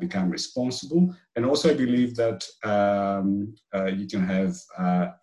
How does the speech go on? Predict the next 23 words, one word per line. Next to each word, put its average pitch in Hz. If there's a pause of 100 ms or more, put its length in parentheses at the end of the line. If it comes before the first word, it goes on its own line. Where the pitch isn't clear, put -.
(140)
indirect - (280)
instructions - (220)
when - (200)
the 90 (120)
state, 95 (420)
uh, 92 (120)
says, 98 (140)
for 101
example, 98
identifies 104
a 92 (160)
target, - (500)
and 98
then 104 (340)
it 95
says 95
that, 92 (120)
you -
know, - (100)
if 107
you're 104
a 98
good 92